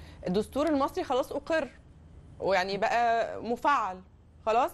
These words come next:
وفي، آه، بنود كتيرة جدًا ومواد كتيرة جدًا، آه، في الدستور المصري بتراعي وبتحافظ وبتكفل حقوق الإنسان في كم-، في جميع النواحي، حق الحرية، حق الحقوق كلها، حتى حق المعيشة وحق ال-،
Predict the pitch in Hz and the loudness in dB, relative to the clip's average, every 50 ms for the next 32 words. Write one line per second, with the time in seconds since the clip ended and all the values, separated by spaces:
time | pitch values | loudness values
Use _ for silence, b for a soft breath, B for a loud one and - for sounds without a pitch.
0 | - - 220 220 220 220 269 285 320 339 294 - - 175 208 214 214 214 190 185 | -4 -6 -6 -6 -4 -2 0 0 2 2 2 2 2 0 0 2 0 0 0 0
1 | 226 240 294 339 - - 254 233 - 269 302 302 285 233 220 269 233 262 247 233 | 0 0 0 -2 -2 -6 -6 -6 -2 -2 0 0 0 0 -2 -2 -2 -2 -2 -2
2 | 220 214 208 214 247 277 233 202 165 - - - 262 262 226 240 254 220 220 240 | -2 -2 -2 0 0 0 0 -2 -6 -8 -6 -2 -2 -2 0 -2 -2 -2 -2 -2
3 | 233 233 B B B B B B - 190 185 190 196 190 190 190 190 - - 240 | -2 -2 B B B B B B 0 2 4 4 4 4 2 0 -2 -2 -2 0
4 | 240 240 233 196 202 202 208 202 185 196 214 - - 254 262 277 269 247 226 214 | 2 2 2 2 0 -2 -4 -4 -4 -4 -4 -4 -2 0 2 2 2 2 2 2
5 | 220 277 285 - 311 330 339 370 381 240 220 247 247 - 240 240 247 269 302 311 | 0 0 0 -2 0 2 2 2 2 2 0 -4 -4 0 2 4 4 6 6 4
6 | 311 302 302 294 277 247 220 190 202 - - - 254 269 302 - 311 254 214 233 | 4 2 0 -2 -2 -2 -4 -4 -8 -10 -4 0 2 2 2 2 -2 -2 -2 -2
7 | 220 185 - - 277 277 - - - 262 262 254 240 B B B B B B B | -4 -4 -2 -4 -4 -4 -6 -8 -4 -2 -2 -2 -2 B B B B B B B
8 | - 196 - 277 269 - 330 - - 196 208 208 - 269 254 277 277 247 - - | -4 -2 0 -2 0 0 -2 0 0 -2 -2 -2 0 0 0 2 0 -2 -4 -6
9 | 226 226 226 202 202 - - 233 208 214 220 247 262 262 247 233 214 190 190 196 | -4 -2 -2 -2 -2 -2 -4 -2 -2 0 0 0 0 0 0 0 2 2 2 2
10 | 196 - - 175 175 - 190 185 - - 196 190 - - 190 175 180 214 240 262 | 2 0 -4 -10 -8 -8 -10 -8 -4 -4 -4 -2 0 0 0 2 4 2 4 4
11 | 247 233 - 233 214 - - 226 202 202 180 160 165 180 190 180 190 - 202 262 | 2 0 0 -2 -4 -2 -2 -2 0 2 4 4 4 2 0 -2 -4 -4 -4 -4
12 | 285 - 285 214 202 208 233 262 226 - 233 240 - 226 - 233 - - 226 214 | -2 0 0 0 4 4 4 4 4 2 -2 -4 -4 -4 -6 -6 -2 -2 -2 0
13 | 208 185 185 220 262 - 269 202 - 226 220 - - 202 190 175 170 175 | 0 0 0 0 0 -2 -2 -2 0 -2 -2 -2 -2 -2 -2 -2 -4 -4